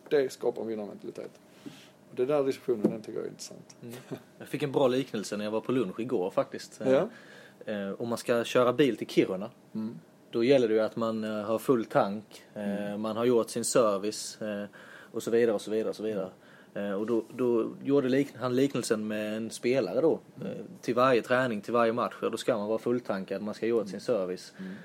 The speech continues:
Speaker 2: Eh, lite, det är lite det du är inne på här nu, att, eh, vi har en lång resa till Kiruna. Det är ju intressant att titta på hur bra spelaren är när de kanske är mellan tjugotre och
Speaker 1: Mm.
Speaker 2: tjugosju.
Speaker 1: Mm.
Speaker 2: Det är där målet kommer vara, om de spelar här i A-laget eller inte, eller vidare längre än så.
Speaker 1: Mm.
Speaker 2: Men,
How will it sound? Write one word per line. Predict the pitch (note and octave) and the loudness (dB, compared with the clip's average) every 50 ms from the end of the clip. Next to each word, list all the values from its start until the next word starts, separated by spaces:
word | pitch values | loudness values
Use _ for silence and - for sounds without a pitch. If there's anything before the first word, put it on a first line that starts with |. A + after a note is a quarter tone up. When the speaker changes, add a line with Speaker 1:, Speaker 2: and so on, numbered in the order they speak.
| - - - | -20 -12 -8
Speaker 2:
Eh, | G2+ G#2 G#2+ | -6 -4 -2
lite, | A2+ A#2+ A#2 - | -2 -2 -2 0
det | A#2 A#2+ | 2 2
är | B2 B2 | 2 4
lite | B2 C#3 C3+ - C3+ | 4 2 2 4 4
det | B2+ B2 | 4 4
du | A#2 A2+ | 4 4
är | A#2 | 2
inne | B2 A#2+ G2 | 2 0 -4
på | - - G#2 | -6 -4 -4
här | B2 B2 A2+ G#2+ | -2 -2 -2 -2
nu, | A2 A2+ A2 G#2 | -2 -2 -4 -4
att, | G2 - - - | -4 -6 -6 -4
eh, | A2 G#2+ G2+ G2 G#2 G2+ A2+ A2+ | -4 -4 -4 -6 -8 -6 -6 -4
vi | A2 A2+ | -2 -2
har | A2+ A#2+ A#2+ | -2 -2 -2
en | A#2 A#2+ | 0 2
lång | C3+ B2 A2 G2+ G#2+ | 2 2 2 2 2
resa | B2 B2+ A#2+ - B2 | 2 2 2 0 -4
till | - A2+ | -8 -8
Kiruna. | - - C3+ G#2+ F#2 F#2+ F#2 F#2+ F#2+ | -4 -2 -2 -2 -2 -4 -6 -6 -6
Det | G2 G2+ A2 | -4 -2 -2
är | G#2+ | 0
ju | A2+ A2+ A2+ | 0 0 0
intressant | A2+ A2+ - A#2 - - C3+ A#2 G#2 G2+ - | -2 -4 -6 -8 -4 -4 -4 -4 -4 -6 -10
att | A2+ - | -6 -6
titta | C3+ B2 - A#2+ | -6 -2 -2 -2
på | A2 - A2+ | -2 -2 -2
hur | A2+ A2 A2 | -2 -2 -2
bra | G#2+ A#2 A#2 G#2+ | 0 2 0 0
spelaren | - - - A#2+ A#2 A2 G#2+ A2 | 0 0 0 0 0 0 0 -2
är | A2+ A2 | -4 -4
när | G#2 G#2 | -4 -4
de | G#2 G2+ | -6 -6
kanske | - A2 G#2 A2 A#2 | -6 -6 -4 -2 -2
är | G#2+ | -2
mellan | G2 G2+ G2 G2+ G2 | -2 -4 -6 -8 -8
tjugotre | - A2+ G2+ - - B2+ G#2+ G2+ G2 | -8 -10 -8 -4 -2 -2 -2 -2 -4
och | F#2+ G2 G2 - | -6 -6 -8 -6
Speaker 1:
Mm. | D3+ D3 E3+ E3 | -6 -6 -6 -4
Speaker 2:
tjugosju. | - - - - D3 G2 E2+ F2 - - - | -4 -4 0 0 0 0 0 -4 -10 -12 -10
Speaker 1:
Mm. | C3 B2+ A2+ - | -10 -10 -6 -4
Speaker 2:
Det | A2 | -4
är | A2+ A2+ | -4 0
där | A#2 A#2+ A2+ A2 | 0 0 0 2
målet | B2+ D3 C3+ G2 F#2 F#2+ F#2+ - | 2 2 2 2 0 -2 -6 -8
kommer | - A2+ A2+ | -8 -6 -2
vara, | A2 A#2+ B2 B2 G#2+ F2+ F2+ F2+ G2 | 0 2 2 2 0 -2 -2 -4 -4
om | G#2+ A2 | -6 -6
de | G2 G2+ G#2 | -8 -8 -10
spelar | G2 - - A#2 A#2+ A2+ G2+ G2+ | -10 -8 -4 -2 -2 -2 -2 -2
här | B2+ B2+ A2 | -2 -2 -2
i | G2+ G2+ | -2 -4
A-laget | G#2 G#2 A2+ A2 G2+ F2+ F2 F2+ F#2 - | -2 -2 -2 0 -2 -2 -4 -6 -8 -8
eller | G2+ F#2+ G2+ G#2 | -8 -6 -6 -8
inte, | A2+ A2 - - F2+ E2+ - | -8 -10 -10 -12 -12 -8 -8
eller | G#2+ G#2 G2+ F#2 - - - - - - - - - - - | -6 -4 -4 -6 -6 -10 -14 -20 -20 -18 -14 -14 -14 -12 -12
vidare | B2 A#2+ C3 B2+ B2+ A2+ A2 G2 G2+ G2+ G2 G2+ | -4 0 2 2 2 2 2 0 0 -4 -6 -4
längre | G#2+ A#2+ A#2 G#2+ G2 G#2+ | -4 -4 -4 -4 -6 -8
än | G#2 | -6
så. | - - F2 F2 - - - - - - - - - - - - - - - D3+ | -6 -6 -6 -6 -8 -16 -20 -20 -20 -20 -20 -20 -20 -20 -20 -20 -20 -14 -10 -6
Speaker 1:
Mm. | C3+ B2 A#2+ A#2 | -4 -2 -2 -2
Speaker 2:
Men, | A#2 | -2